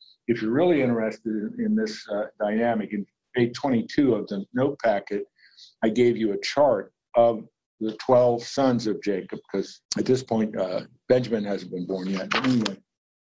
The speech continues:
and the importance of each one of the tribes, but particularly, uh, Leah's, uh, son, Judah, is the one that will give birth to, uh, to ultimately to Jesus, uh, that line. So anyway,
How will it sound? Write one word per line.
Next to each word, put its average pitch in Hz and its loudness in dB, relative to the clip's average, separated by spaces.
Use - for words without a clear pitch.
and 127 4
the 123 4
importance 151 2
of 123 4
each 123 -2
one 127 4
of 110 4
the 101 2
tribes, 104 0
but 113 -2
particularly, 113 0
uh, 107 4
Leah's, 123 4
uh, 107 -2
son, 104 -2
Judah, 110 2
is 101 -2
the 107 0
one 101 -2
that 113 -4
will 98 -6
give 98 -2
birth 95 -2
to, 87 -2
uh, - -6
to 110 2
ultimately 110 -2
to - -4
Jesus, 98 -2
uh, 101 -2
that 101 0
line. 95 -4
So 113 2
anyway, 117 2